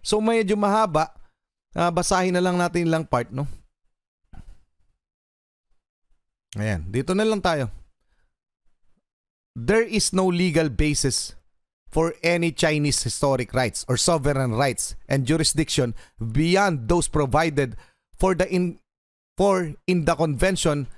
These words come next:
in the waters of the South China Sea, encompassed by the nine dash line," the P C A said in ruling in favor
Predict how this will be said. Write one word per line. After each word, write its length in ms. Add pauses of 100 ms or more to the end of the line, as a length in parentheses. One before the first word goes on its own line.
in 160
the 80
waters 480
of 160
the 80
South 320
China 320
Sea, 320 (320)
encompassed 960
by 160
the 160
nine 320
dash 240
line," 320 (240)
the 80
P 240
C 240
A 160
said 400 (480)
in 160
ruling 560
in 160
favor 560